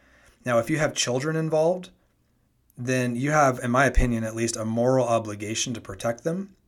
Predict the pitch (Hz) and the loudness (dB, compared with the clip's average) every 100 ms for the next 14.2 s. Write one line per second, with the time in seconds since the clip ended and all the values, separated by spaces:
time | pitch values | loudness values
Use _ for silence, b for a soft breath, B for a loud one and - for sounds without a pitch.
0 | - 113 110 113 113 - 113 113 - 110 | -12 -10 -8 -6 -4 -4 -4 -6 -6 -6
1 | - 110 - 113 110 120 107 104 B B | -6 -6 -4 -4 -4 -2 -4 -6 B B
2 | B B - 117 107 123 113 117 123 117 | B B -8 -4 -2 0 -2 -2 -4 -4
3 | B B B B - 127 180 277 269 170 | B B B B -4 0 4 4 6 4
4 | 139 147 143 135 117 - 143 135 127 127 | 4 2 2 2 0 2 2 2 2 2
5 | 127 107 104 - 135 135 120 113 156 190 | 0 -4 -2 0 0 0 -2 0 2 0
6 | 170 131 120 120 120 117 113 110 117 107 | 0 -2 -2 -2 -4 -4 -6 -6 -4 -4
7 | 101 110 107 101 104 98 95 98 - 104 | -4 -6 -6 -10 -10 -10 -10 -10 -10 -10
8 | 95 92 92 95 B B B B - 123 | -12 -12 -16 -18 B B B B -8 -4
9 | 135 151 - 170 180 135 123 127 123 120 | 0 0 2 2 4 2 0 -4 -4 -6
10 | 117 123 113 110 - _ _ _ _ _ | -6 -6 -6 -6 -14 _ _ _ _ _
11 | _ _ _ _ _ _ _ _ _ - | _ _ _ _ _ _ _ _ _ -4
12 | 139 135 156 135 139 135 120 117 131 139 | -2 -2 -4 -2 -4 -2 -2 2 2 0
13 | 131 135 131 123 127 127 113 110 127 - | 0 0 0 -4 -4 -4 -4 -4 -4 -4
14 | 190 196 | -4 -4